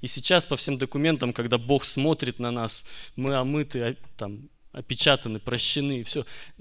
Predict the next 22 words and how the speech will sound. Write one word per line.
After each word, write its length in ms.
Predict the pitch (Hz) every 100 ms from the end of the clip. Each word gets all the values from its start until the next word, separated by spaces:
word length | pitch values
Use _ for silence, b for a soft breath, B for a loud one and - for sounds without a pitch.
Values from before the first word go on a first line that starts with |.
| -
Но 120 | - 143
когда 260 | 143 143
мы 120 | 151
смотрим 420 | 147 156 156 143 143
здесь, 260 | 202 -
и 40 | 135
Павел 260 | 170 151
пишет 280 | - 135 -
к 60 | -
Коринфянам 520 | 123 143 - 110 104
здесь, 360 | 110 165 202 - B B B B - - -
он 260 | - 120 120 - -
говорит: 320 | - 123 107 - - - - _ _ _ _ _ _ -
«Гр-, 180 | 127 135
грехопадение 1040 | 135 117 131 - 139 135 139 240 170 131 123 - - -
ваши 380 | 117 170 151 135
предки, 480 | 135 123 107 -
и 160 | 107 127
вы 160 | 127 -
точно 340 | 151 - 139
так 240 | - 151
же 240 | 120 113